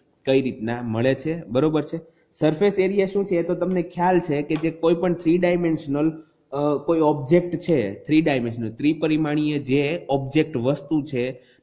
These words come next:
એની સપાટીનું ક્ષેત્રફળ થાય છે, બરોબર છે? એની અંદર આખું એ કેટલું જગ્યા રોકે છે એને આપણે શું કહેવાય? ઘનફળ કહેવાય. પણ એની સપાટી કેટલી છે, બરોબર છે, એને શું કહેવાય છે આપણે? સ-,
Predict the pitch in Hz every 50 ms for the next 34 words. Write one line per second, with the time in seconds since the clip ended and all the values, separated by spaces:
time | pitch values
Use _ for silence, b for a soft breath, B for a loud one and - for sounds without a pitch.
0 | _ _ _ - 165 180 190 185 185 - 185 175 185 - 214 214 214 208 202 202
1 | 190 185 196 233 226 233 - - 190 175 175 - 143 135 - 117 110 104 - -
2 | 104 104 98 - 110 127 165 196 208 208 208 196 202 208 208 - b b b b
3 | b b b - 185 220 220 208 185 180 208 202 233 214 - - - 143 165 -
4 | - - - 240 247 254 247 233 240 247 - 202 196 - 233 220 226 220 180 156
5 | 160 165 185 208 196 185 185 190 196 190 190 185 175 180 160 135 147 160 175 180
6 | 175 165 165 170 170 175 170 156 - 185 175 - 165 147 147 143 147 - 147 180
7 | 190 - 185 165 147 - 135 127 123 120 - 147 151 156 165 156 - - - 156
8 | 156 156 - 202 214 208 208 208 208 190 180 175 180 175 175 170 151 143 127 -
9 | - 117 113 120 127 131 b b b b b b b 135 143 151 180 175 180 190
10 | 180 - 170 156 165 180 185 180 185 185 175 - 156 143 139 139 139 - 135 123
11 | 123 - 139 165 180 185 175 - - _ - 147 127 -